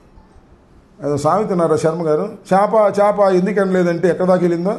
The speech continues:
మళ్ళీ వైసీపీకి కూర్చారు తీసుకొచ్చి. మీ దుంపలు లేక ఏడు మాసాలైనా ఇంకా పద్యానికి వైసీపీ, వైసీపీ అంటారండి. అయ్యా బాబు, పద్యానికి వైసీపీ, కరెంట్ ఛార్జీలు వైసీపీ. అమ్మ ఒడి ఇవ్వలేదు జగన్మోహన్ రెడ్డి.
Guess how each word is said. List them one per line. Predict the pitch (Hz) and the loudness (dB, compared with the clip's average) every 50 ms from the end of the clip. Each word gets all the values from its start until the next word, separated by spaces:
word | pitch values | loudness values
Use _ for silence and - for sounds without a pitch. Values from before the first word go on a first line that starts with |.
| 190 - - - _ _ _ - - _ - | -8 -14 -20 -20 _ _ _ -20 -20 _ -4
మళ్ళీ | 131 160 175 165 156 | -2 0 2 2 2
వైసీపీకి | 175 - - 180 151 147 120 | 0 0 -2 -2 -4 -4 -4
కూర్చారు | 120 117 - 113 95 | -6 -6 -6 -8 -8
తీసుకొచ్చి. | 92 92 87 - 92 - - - - - - - _ _ _ _ - - | -8 -10 -10 -12 -14 -16 -16 -20 -20 -20 -20 -20 _ _ _ _ -18 -10
మీ | 120 131 151 143 | -10 -10 -4 -2
దుంపలు | 165 185 180 185 185 151 | -2 -2 0 0 0 0
లేక | 147 156 170 151 127 139 | 0 -2 -2 -2 0 0
ఏడు | 170 185 196 190 | 0 2 2 0
మాసాలైనా | 202 202 190 214 208 208 208 214 214 214 208 208 | 0 0 2 0 0 0 0 0 0 -2 -2 -2
ఇంకా | 202 214 220 220 220 | -2 -2 -2 0 0
పద్యానికి | 220 190 180 220 220 220 202 220 214 | -2 0 0 -2 -2 -2 -2 0 0
వైసీపీ, | 214 220 - 202 214 208 220 | 0 0 -2 -6 -6 -2 0
వైసీపీ | 214 214 214 165 196 202 220 | 0 0 0 -2 -4 -2 -2
అంటారండి. | 208 202 190 190 175 151 135 123 | 0 0 0 -2 -4 -4 -4 -6
అయ్యా | 120 110 120 | -6 -4 -6
బాబు, | 135 135 - 110 90 - - - _ _ _ _ _ _ _ _ _ _ _ - - | -6 -6 -8 -10 -12 -14 -18 -20 _ _ _ _ _ _ _ _ _ _ _ -4 -2
పద్యానికి | 202 254 254 254 269 285 302 285 277 | -2 0 0 0 0 0 0 2 2
వైసీపీ, | 254 247 208 208 220 | 2 2 2 0 0
కరెంట్ | 285 302 302 254 302 | 0 0 0 0 0
ఛార్జీలు | 302 302 302 302 285 247 - - 254 | 0 0 0 0 0 0 0 0 0
వైసీపీ. | 294 - - 339 330 - 302 247 175 - - - - - - - - - - _ _ _ _ _ _ _ _ _ _ _ _ _ _ _ _ _ _ _ _ _ _ _ _ _ _ _ _ _ _ _ _ - - | 0 2 0 -2 0 -2 -4 -4 -4 -6 -10 -16 -20 -20 -20 -20 -20 -20 -20 _ _ _ _ _ _ _ _ _ _ _ _ _ _ _ _ _ _ _ _ _ _ _ _ _ _ _ _ _ _ _ _ -8 -6
అమ్మ | - 240 330 339 330 | -2 0 2 2 2
ఒడి | 320 320 311 | 2 2 2
ఇవ్వలేదు | 311 320 320 320 311 294 233 - - - - - - - - - _ _ _ _ _ | 2 2 2 2 2 0 0 0 -2 -8 -12 -16 -20 -20 -20 -20 _ _ _ _ _
జగన్మోహన్ | 170 180 262 285 320 330 339 294 311 302 | -2 0 2 2 2 2 2 2 2 0
రెడ్డి. | 285 247 214 151 | 0 -2 -4 -6